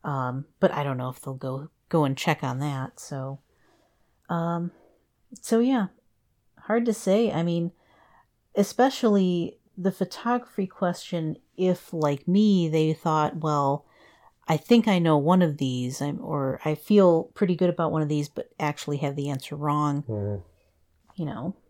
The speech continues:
Speaker 1: that could switch things up a little bit. I guess I can hope so. I, you know, this is me looking for a, a little glimmer of hope and a <laughs> three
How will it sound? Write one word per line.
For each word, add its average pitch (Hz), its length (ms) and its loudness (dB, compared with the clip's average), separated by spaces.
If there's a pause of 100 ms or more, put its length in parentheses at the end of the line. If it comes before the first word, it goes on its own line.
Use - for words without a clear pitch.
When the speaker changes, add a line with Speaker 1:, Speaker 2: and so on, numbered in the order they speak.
(360)
Speaker 1:
that 165 180 -10
could 143 240 -10
switch - 280 -10
things 135 240 -8
up 127 160 -10
a - 40 -12
little 139 180 -8
bit. 143 240 -6 (600)
I 202 80 2
guess 185 220 2
I 156 80 2
can 151 140 -4
hope - 280 -2
so. 131 380 -4
I, 135 260 -4
you 131 280 -6
know, 135 300 -8 (640)
this 170 160 -6
is 151 140 -6
me 143 420 -4
looking 156 360 -4
for 143 240 -8
a, 160 480 -6
a - 20 -6
little 151 420 -2 (480)
glimmer 156 340 0
of 147 120 -2
hope 147 400 -2
and 165 140 -2
a 226 120 4 (300)
<laughs> 170 420 -4
three 247 320 -2